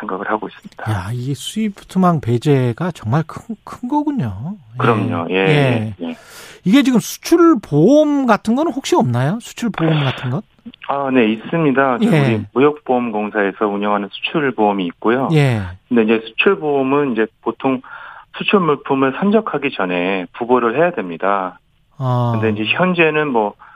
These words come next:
Speaker 1: 그 대형 선사인 엠에스씨는 러시아 전 지역에 지금 입항을 불가하고 있고요.
Speaker 2: 예.
Speaker 1: 우리 에이치앤엠 같은 경우에도 이제 극동 지역에 일부 입항을 하고 있는데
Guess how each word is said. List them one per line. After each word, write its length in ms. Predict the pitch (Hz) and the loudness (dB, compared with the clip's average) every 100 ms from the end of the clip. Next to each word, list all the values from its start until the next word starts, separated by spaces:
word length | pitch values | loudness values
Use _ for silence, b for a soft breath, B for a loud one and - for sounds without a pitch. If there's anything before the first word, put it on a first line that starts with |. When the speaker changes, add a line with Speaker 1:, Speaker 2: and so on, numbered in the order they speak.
| B | B
Speaker 1:
그 140 | - 104 | -12 -10
대형 340 | - 107 117 | -2 0 0
선사인 460 | 120 120 110 101 104 | -2 -2 0 -2 -2
엠에스씨는 1700 | - 95 107 104 - - - - 98 104 147 156 _ - - 110 107 B B - | -4 -2 -2 -2 -4 -10 -14 -8 -4 -2 -2 -6 _ -20 -4 -2 -2 B B -2
러시아 400 | - 113 - 143 | -2 0 0 0
전 240 | - 113 | -2 -10
지역에 320 | 131 156 135 120 | -2 -2 -2 -6
지금 260 | 117 104 | -6 -10
입항을 440 | - - 123 117 107 _ | -12 -8 -6 -4 -6 _
불가하고 460 | 110 127 117 98 | -4 0 0 -2
있고요. 400 | 87 - 98 107 170 | -10 -6 -2 -2 2
Speaker 2:
예. 340 | 160 135 135 208 - _ - | 2 2 -2 -6 -14 _ -8
Speaker 1:
우리 220 | 110 110 | -2 0
에이치앤엠 680 | 107 113 143 139 131 127 120 | 0 0 -2 0 0 0 -2
같은 300 | 110 107 113 | -2 -4 -6
경우에도 580 | 107 104 101 101 117 117 B B B B - | -4 -4 -4 -2 -2 -2 B B B B -14
이제 80 | 110 | -4
극동 380 | - - 175 156 | -4 -2 -2 0
지역에 720 | 147 135 131 131 127 127 127 | 0 0 0 0 0 0 -2
일부 400 | 113 131 147 156 | 0 -2 0 -2
입항을 380 | 110 - 123 120 | -2 -2 -2 0
하고 220 | 143 139 | -2 -2
있는데 520 | 104 92 107 104 90 | -4 -4 -2 -2 -4